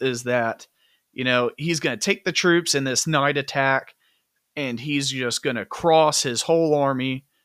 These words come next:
across the river and charge up the hill into the trenches and destroy the Russians, which honestly sounds absolutely insane. But what happens here is that,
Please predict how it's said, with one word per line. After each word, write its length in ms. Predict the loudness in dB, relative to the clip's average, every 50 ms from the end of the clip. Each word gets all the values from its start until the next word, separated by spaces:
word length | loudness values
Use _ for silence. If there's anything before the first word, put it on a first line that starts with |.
| _ _ _
across 540 | -6 -6 -6 -2 0 2 4 4 2 0 0
the 120 | -2 -2
river 520 | 0 0 0 0 0 0 -2 -2 -4 -6 -12 _ _ _ _ _ _ _ -2
and 380 | 0 0 2 0 0 -2 -2
charge 580 | -2 0 2 2 4 2 2 0 -2 -4 -8 -10 _ _
up 200 | 2 2 2 2
the 140 | -2 -4 -2
hill 460 | 0 0 2 2 2 2 0 -2 0 0
into 220 | 0 0 0 -2
the 100 | -4 -6
trenches 680 | -6 -4 -4 -4 -4 -4 -6 -6 -6 -6 -8 -10 -12 -14 _ _ _ _ _ _ _ _ _ _ _ _
and 200 | -4 -4 -2 -2
destroy 420 | -2 -2 -2 -2 0 0 0 0 0
the 80 | -2
Russians, 560 | -6 -8 -8 -10 -10 -14 -16 -16 _ -20 -20 _ _ _ _ _ _ _ _ _ _ _
which 500 | -2 0 0 -2 -2 -6 -8 -8 -10 -14 _ _ _ _ _ _ _ _ _ _ _ _ _ _ _
honestly 420 | 2 2 2 2 2 0 0 0 0
sounds 420 | 0 0 0 0 0 -2 -2 2
absolutely 600 | 4 4 4 4 0 -2 0 -2 -2 -2 -2 -4
insane. 480 | -4 -4 -6 -4 -4 -4 -6 -8 -12 _ _ _ _ _ _ _ _ _ _ _ _
But 420 | 0 2 2 2 0 0 -4 _ _ _ _ _ _ _ _ _ _ _ _ _ _
what 240 | _ 0 2 2 2
happens 520 | 4 4 4 4 4 2 0 -2 0 -4 -4
here 300 | -4 -2 -2 -2 0 -2
is 200 | -2 -4 -6 -6
that, 460 | -4 -4 -2 -2 -2 -4 -6 -10